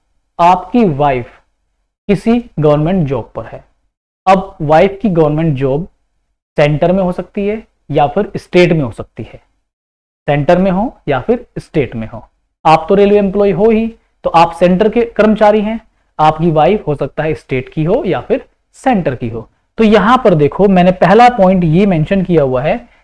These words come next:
कि husband wife दोनों ही government job पे होने चाहिए, दोनों ही government servant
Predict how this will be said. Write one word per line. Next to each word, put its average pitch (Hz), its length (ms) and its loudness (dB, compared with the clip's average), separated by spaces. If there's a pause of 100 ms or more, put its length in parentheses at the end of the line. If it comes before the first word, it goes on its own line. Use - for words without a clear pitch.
(120)
कि 190 60 -2
husband 175 640 2
wife 139 420 -4
दोनों 180 440 0
ही 247 280 2 (140)
government 156 460 2
job 143 280 0
पे 254 220 0 (320)
होने 165 160 2
चाहिए, 196 280 2
दोनों 170 320 2
ही 190 60 2
government 160 360 0
servant 214 460 -2